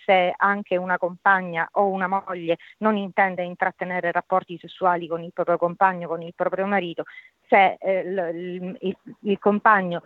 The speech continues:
lo ottiene con la forza e contro la volontà è violenza sessuale. Ma qui siamo veramente in quell'ambito del quale lei parla.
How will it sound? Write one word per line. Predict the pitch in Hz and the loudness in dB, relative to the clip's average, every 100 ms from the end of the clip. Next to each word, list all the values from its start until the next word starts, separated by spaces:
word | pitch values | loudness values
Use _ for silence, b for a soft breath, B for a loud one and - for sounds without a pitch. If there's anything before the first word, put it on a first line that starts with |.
| B B | B B
lo | 202 202 | 4 4
ottiene | 190 - 226 190 170 | 4 0 -4 -4 -8
con | 170 175 | -6 -6
la | |
forza | 170 214 190 - | -2 -2 -2 -6
e | 170 | -10
contro | 190 190 190 | -10 -8 -6
la | 185 | -4
volontà | 208 247 220 190 - | -4 -4 2 0 0
è | 180 | -8
violenza | 170 175 170 - 165 | -6 -6 -6 -12 -18
sessuale. | 156 - 180 170 143 - | -18 -4 0 0 -2 -6
Ma | 185 165 | -6 -6
qui | - 277 - _ | -4 -6 -6 _
siamo | 214 190 170 | -4 -2 0
veramente | 175 185 185 165 | 0 0 -4 -8
in | 170 | -6
quell'ambito | 170 185 180 180 175 170 175 | 0 2 2 0 -4 -2 -2
del | 165 | 0
quale | - 170 165 | 2 2 4
lei | 160 156 | -2 -2
parla. | 156 147 - 165 | -2 -2 -2 -4